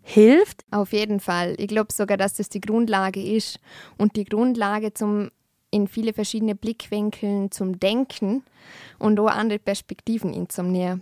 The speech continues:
Speaker 1: Mhm.
Speaker 2: Und das kann man nur im Leben lernen. Du kannst so viel Bücher lesen oder studieren. Das kann niemals die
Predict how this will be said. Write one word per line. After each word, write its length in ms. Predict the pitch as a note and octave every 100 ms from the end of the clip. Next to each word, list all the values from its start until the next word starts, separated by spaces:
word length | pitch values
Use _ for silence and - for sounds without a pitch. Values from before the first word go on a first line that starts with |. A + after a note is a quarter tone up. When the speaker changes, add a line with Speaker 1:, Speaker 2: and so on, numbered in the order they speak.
| -
Speaker 1:
Mhm. 100 | G#3+
Speaker 2:
Und 380 | G3+ G#3+ G3+ - _ _ -
das 160 | -
kann 180 | - A3+
man 160 | D4 C4+
nur 100 | B3+
im 160 | G#3
Leben 400 | F#3 E3+ E3+ E3+
lernen. 400 | E3 E3+ E3+ E3+ -
Du 80 | F#3+
kannst 340 | G3+ G3+ -
so 120 | G3
viel 200 | G#3+ A#3
Bücher 400 | G#3+ A#3 A#3 A3
lesen 440 | G#3 G#3 G#3 G3+ F#3+
oder 220 | F#3+ F#3+
studieren. 680 | - G3 F#3 G3 F#3+ F#3 F#3+ - - - _ _
Das 400 | F#3+ F#3+ - - _ - _
kann 240 | - G3 G3+
niemals 520 | A3+ B3+ A#3+ A#3 A3+
die 460 | - G#3+ G#3+ G#3+